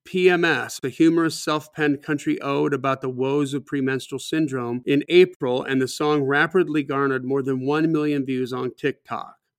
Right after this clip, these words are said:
She soon replicated that success with her body positivity anthem, Thick Thighs. But Block is about more than songs that bordered on novelty. One night after she'd moved out of her apartment because she was too broke to afford her rent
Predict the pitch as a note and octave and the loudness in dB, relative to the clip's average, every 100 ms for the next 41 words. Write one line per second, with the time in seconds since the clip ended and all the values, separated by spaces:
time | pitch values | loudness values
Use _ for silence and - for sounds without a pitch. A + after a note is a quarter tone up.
0 | _ - E3+ - A#3 A3 G#3 F3+ F3 D#3 | _ -10 -8 -2 2 6 6 6 -2 0
1 | D3 C#3+ C3+ - D3+ C#3+ C#3+ C#3 A#2+ C#3+ | 0 -4 -6 0 -2 0 -4 -4 -2 0
2 | D3 D3 - D3+ C#3+ C#3 C3+ - F3 C3+ | 0 -2 -4 -4 -4 -4 -10 -2 0 0
3 | B2+ B2 B2 C3 B2+ - D#3 D#3 - D3 | -4 -4 -6 -4 -6 -4 -6 -6 -4 -2
4 | A#2 - - - - _ - - - C#3+ | -2 -6 -14 -16 -18 _ -20 -20 -6 -6
5 | D3 E3 G#3 A3 F#3 D#3+ D#3+ - D#3+ D#3+ | 0 4 4 2 0 0 -2 -2 2 4
6 | F#3 F3 D#3 - D3 C3+ C3 C3 C3 - | 6 4 2 -2 -2 0 -4 -2 -4 -2
7 | C3+ C3 B2+ B2 B2+ C#3+ C#3+ B2 - A2 | -4 -2 -2 -2 -2 0 -2 -4 -10 -12
8 | B2 C#3+ D3 D3 C#3 C#3 C3+ C3+ - C3 | -2 0 2 2 0 -2 -4 -8 -8 -4
9 | C#3 C3+ C3+ B2 B2 A#2 D#3 D#3+ C3+ A2+ | -2 0 -2 -2 -6 -4 -2 -2 -4 -8
10 | A2 B2 - B2+ A#2 - C#3+ D3 C#3 C3+ | -10 -12 -12 -10 -10 -6 -4 -2 -4 -4
11 | A#2+ - C3+ B2 A2+ D3+ C#3 A#2+ | -6 -6 -4 -4 -2 0 0 -2